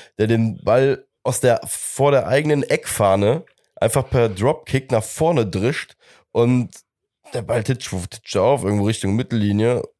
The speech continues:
Und auf einmal läuft der Stuttgarter Spieler da allein auf, äh, Schwäbe zu, weil ich weiß gar nicht, was macht Kilian? Der verstolpert den wieder einfach, kann das sein?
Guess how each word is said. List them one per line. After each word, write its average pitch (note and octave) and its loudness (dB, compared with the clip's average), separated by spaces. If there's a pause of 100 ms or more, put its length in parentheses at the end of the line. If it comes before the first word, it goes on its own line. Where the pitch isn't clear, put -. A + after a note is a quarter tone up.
(380)
Und F#2+ -4
auf - -4
einmal A2 0
läuft A#2+ 0
der A#2 0
Stuttgarter A2 -2
Spieler B2 0
da G2 2
allein F#2 2
auf, F2 -6
äh, G#2 2
Schwäbe A2+ 0
zu, A2+ -4
weil G2+ 0 (320)
ich - -12
weiß A#2 -2
gar B2 2
nicht, G#2+ -2
was F#2 -2
macht - -2
Kilian? F#2 0 (200)
Der - -10
verstolpert B2+ 0
den G#2 0
wieder F#2+ 4
einfach, F#2+ 0
kann G#2 0
das F#2 -4
sein? A2 4